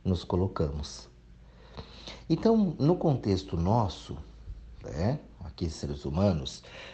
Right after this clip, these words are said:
você olha pra vida e fala, "Ai, tá tudo lindo." Por quê? Porque tá tudo calmo, tranquilo.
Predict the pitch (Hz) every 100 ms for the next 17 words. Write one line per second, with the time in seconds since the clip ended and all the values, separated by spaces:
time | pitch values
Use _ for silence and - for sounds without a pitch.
0 | - 101 110 147 - 82 76 80 87 73
1 | 98 127 147 - 82 120 151 160 135 107
2 | - - - 110 107 143 147 160 139 110
3 | 104 85 78 82 135 139 90 80 95 104
4 | 143 160 160 165 190 - 147 147 143 135
5 | 110 - 107 120 - 117 120 117 117 120